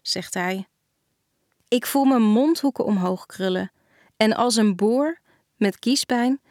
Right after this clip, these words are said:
kijk ik zijn kant op. Hij noemde me meisje.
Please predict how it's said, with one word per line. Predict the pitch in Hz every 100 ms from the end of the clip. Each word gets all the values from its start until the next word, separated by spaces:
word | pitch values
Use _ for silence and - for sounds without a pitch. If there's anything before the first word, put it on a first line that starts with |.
| _ _ _
kijk | - 214
ik | 220
zijn | 202 196 185
kant | 180 175 175
op. | 180 - _ _ _ _ _ _ _ _ _
Hij | - 254
noemde | 285 311 262
me | 214
meisje. | 202 208 240 247 - 175 175